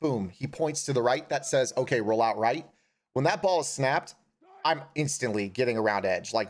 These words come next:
meeting right here. And you see, like, it's gonna just keep them in the pocket where now they can't roll out and suck down that cloud flat. And now you've disrupted the timing of how their progression goes, because a lot of those players want to roll out to the wide side of the field,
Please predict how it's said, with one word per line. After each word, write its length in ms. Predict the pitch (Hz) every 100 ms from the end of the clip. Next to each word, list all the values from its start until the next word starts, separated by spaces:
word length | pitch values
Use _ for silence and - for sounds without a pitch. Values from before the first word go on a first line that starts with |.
| 107 - -
meeting 260 | 156 131
right 260 | 110 123 123
here. 220 | 120 113
And 100 | 95
you 60 | 104
see, 220 | 160 170
like, 200 | 147 127
it's 120 | 147 -
gonna 200 | 175 135
just 180 | 139
keep 200 | - 170
them 140 | 196 180
in 80 | 160
the 80 |
pocket 560 | 127 117 127 139 185 - _ _ _ -
where 140 | 123
now 400 | 117 113 117 135
they 180 | 147 135
can't 420 | - - 131 120
roll 320 | 107 110 104
out 340 | 104 104 101 -
and 100 | 113
suck 340 | - - 123 -
down 220 | 117 110
that 160 | 98
cloud 320 | - 117 120 131
flat. 360 | 156 170 190 - - _ 127
And 100 | 127
now 160 | 139
you've 240 | 165 180 143
disrupted 440 | 143 - 131 -
the 120 | 117
timing 500 | - 131 135 123 113
of 140 | 113 101 - -
how 180 | -
their 120 | 113 107
progression 500 | 110 104 135 - 104
goes, 260 | 104 -
because 240 | 113 117 110
a 60 |
lot 260 | 104 117 175
of 80 | 160
those 180 | 147
players 480 | - - 165 131 101
want 240 | 110 117 -
to 280 | 123 113 104 - _
roll 400 | 104 104 110 147
out 380 | 143 139 120 - _ _ -
to 60 | 123
the 60 |
wide 260 | 107 107 117
side 120 | 147
of 60 | 170
the 60 |
field, 340 | - 131 120